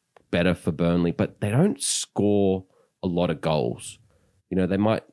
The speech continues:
they might win a few games one nil, two nil, but, you know, is Wood always gonna be the scorer? I don't know. So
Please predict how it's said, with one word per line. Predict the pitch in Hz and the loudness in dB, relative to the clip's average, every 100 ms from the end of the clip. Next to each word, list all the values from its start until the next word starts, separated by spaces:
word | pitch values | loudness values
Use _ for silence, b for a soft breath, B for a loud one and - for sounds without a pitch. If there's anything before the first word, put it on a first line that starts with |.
| _ _ - | _ _ -4
they | |
might | 101 95 87 | -2 0 0
win | 98 | 0
a | 98 | 2
few | 92 | 0
games | 87 85 90 90 | 0 0 2 0
one | 80 85 87 85 | -2 0 2 2
nil, | 87 90 87 | 2 2 2
two | 85 90 | 0 0
nil, | 85 87 85 85 - | 2 2 2 0 -2
but, | 85 - - B B B - | -2 -4 -14 B B B -2
you | |
know, | 90 82 - _ | 0 0 -4 _
is | 113 104 | 0 0
Wood | 101 107 | 2 0
always | 98 98 98 90 | 2 2 2 2
gonna | 92 | 0
be | 90 87 | 2 0
the | |
scorer? | 85 - 87 85 85 | -2 -2 0 0 0
I | 80 | -2
don't | 80 58 | -2 -2
know. | 69 50 - _ | -2 -4 -8 _
So | - 92 87 | -6 0 2